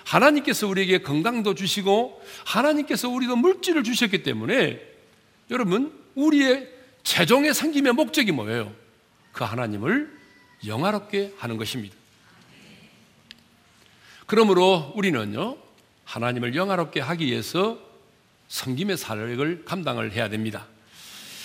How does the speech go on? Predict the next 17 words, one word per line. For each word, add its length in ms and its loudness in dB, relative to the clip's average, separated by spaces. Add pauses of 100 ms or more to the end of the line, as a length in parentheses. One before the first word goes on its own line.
(380)
나를 380 4
세우고 520 2
나를 340 0
드러내기 540 0
위해서가 340 -2
아닙니다. 540 0 (640)
그런데 260 -4
가끔 320 -6
보게 220 -4
되면 460 -4
봉사하시는 560 -4
분들 220 -6
가운데 560 -6 (840)
자신의 560 2
수고를 920 0 (160)
몰라준다고 1200 0 (320)
서운해하고 1080 0